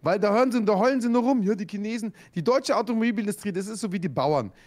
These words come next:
Es gibt keinen Bauer, der sagt, es war eine gute Ernte. Die sagen immer, „Hey, war zu feucht, dann regnet's viel, ja, dann regnet's wenig, ja, war zu trocken.“ Ist kein Bauer, weil dann kriegen sie ja kein Geld. Und so ist bei der Automobilindustrie. Die sagt immer, „Ja, wir sind voll wichtig und so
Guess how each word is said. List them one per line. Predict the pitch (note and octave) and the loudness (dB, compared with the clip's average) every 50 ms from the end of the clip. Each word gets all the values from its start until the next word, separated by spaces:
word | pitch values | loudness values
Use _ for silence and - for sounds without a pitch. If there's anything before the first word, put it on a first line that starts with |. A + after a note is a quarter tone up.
| - _ - | -18 _ -10
Es | D3 C3+ | -8 -6
gibt | - B3 - - | -4 -4 -4 -4
keinen | - A3 C4 C#4 B3+ | -2 0 0 2 2
Bauer, | G3+ G3+ G#3 A3 G#3+ | 2 2 2 4 2
der | G3 E3+ | 2 2
sagt, | D#3+ F3+ F#3 - | 0 -2 -2 -2
es | E3+ C3 | -6 -6
war | C#3 D3+ | -2 -2
eine | D#3 D#3+ D3 | -2 -2 -2
gute | C3 F3+ G3 - D3 - | -4 -4 -6 -6 -8 -8
Ernte. | A#2 A#2+ A2+ G#2 A2+ | -6 -8 -8 -8 -8
Die | A2 | -6
sagen | A2 C#3 D3+ E3 E3+ | -4 -2 -2 -2 -2
immer, | F3 F#3 F3 D3 | -2 0 0 2
„Hey, | D#3 E3 D#3 | 2 0 0
war | D3+ D#3+ D#3+ | 0 0 -2
zu | - - C3 | -2 -4 -8
feucht, | A2+ - E3 F#3 G#3 A3 G#3 - _ _ _ _ _ - | -6 -2 -2 0 0 -2 -4 -6 _ _ _ _ _ -8
dann | - C3+ | -6 -4
regnet's | D3+ E3 F#3 F#3+ A3 G#3 - - | -2 -2 -4 -4 -6 -10 -10 -8
viel, | - A3 A3 - - | -8 -6 -6 -8 -8
ja, | - C#3+ | -10 -8
dann | C#3+ D3+ D3 | -6 -4 -4
regnet's | D3+ F3 E3+ F3 C#3+ C#3+ | -4 -6 -8 -8 -6 -4
wenig, | F3+ G#3 G#3+ D3 | -4 -4 -4 -4
ja, | D3+ C#3 C3 | -4 -2 -2
war | D3+ D#3+ | -2 -2
zu | - - | -4 -6
trocken.“ | B2+ - - E3 F3+ - - F#3+ | -8 -4 -2 -2 -2 -2 -4 -10
Ist | - D3+ - - - | -12 -12 -14 -10 -6
kein | - A3+ C#4 D#4 C#4 | -2 -2 0 0 0
Bauer, | G3 F3+ G3 A3 A3+ F#3 | 0 0 2 2 2 0
weil | F3+ F3+ | 0 -2
dann | E3 F#3 E3+ | -2 -2 -4
kriegen | - G3+ G3+ | -6 -6 -8
sie | G3+ E3 | -6 -4
ja | F3+ F3 | -6 -4
kein | - F3 E3+ D3 | -4 -6 -6 -4
Geld. | C#3+ F3 D3+ B2+ - _ - - - _ - | -2 -2 -2 -4 -6 _ -20 -20 -20 _ -12
Und | - C#3+ | -8 -6
so | C3 F3+ A3+ | -2 -2 -2
ist | A#3 - | -2 0
bei | - G3+ | -2 -2
der | F3+ F3+ E3+ | 0 0 0
Automobilindustrie. | F3 F#3 - F#3 F3 D3 D3 F#3 E3+ D3+ C3 - - C#3 | 0 0 -2 -4 -6 -6 -6 -6 -6 -8 -8 -8 -10 -10
Die | B2+ | -8
sagt | A#2+ D#3 C#3+ - | -6 -8 -8 -8
immer, | E3 E3+ E3+ | -8 -8 -6
„Ja, | E3 D3 F#3 A#3 A#3+ | -6 -6 -6 -6 -4
wir | F#3+ G#3 | -6 -6
sind | E3 F#3+ F3+ | -8 -8 -10
voll | - - G#3 - E3+ | -8 -8 -8 -8 -8
wichtig | G#3 - - A3 G#3+ - | -12 -12 -12 -12 -10 -8
und | F#3+ F3 | -6 -4
so | E3+ F#3+ F#3+ F3+ | -2 -2 -2 -4